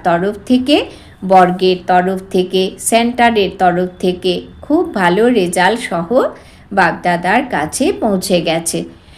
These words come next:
তো এক অভিনন্দন হলো হোমওয়ার্ক করার, আরেক হলো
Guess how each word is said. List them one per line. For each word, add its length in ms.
তো 140
এক 320
অভিনন্দন 800
হলো 360
হোমওয়ার্ক 640
করার, 360
আরেক 380
হলো 440